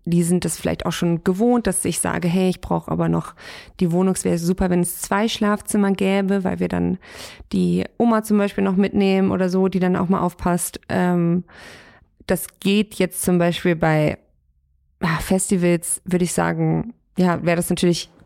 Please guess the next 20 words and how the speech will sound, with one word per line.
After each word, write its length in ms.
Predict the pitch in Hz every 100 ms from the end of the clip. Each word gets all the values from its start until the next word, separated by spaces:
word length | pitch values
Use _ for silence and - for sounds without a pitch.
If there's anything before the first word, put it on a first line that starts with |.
| -
cool, 240 | 247 330 - 214
wenn 140 | 202
das... 280 | 196 202 -
Ähm, 540 | 190 185 180 180 180 180 _ _ - _ -
ja, 180 | 190 202
wenn 100 | 190
man 160 | 180 185
wieder 140 | 185
mehr 180 | 180 185
so 280 | 180 175 170
wie 80 | 185
die 100 | 175
Beatles 320 | 180 214 208
damals 280 | 180 175 175
so 80 | 175
Residencies 680 | 170 185 185 175 - 185 180
hätte, 280 | - 185
wo 80 | 180
man 200 | 165 165
nicht 260 | 180 -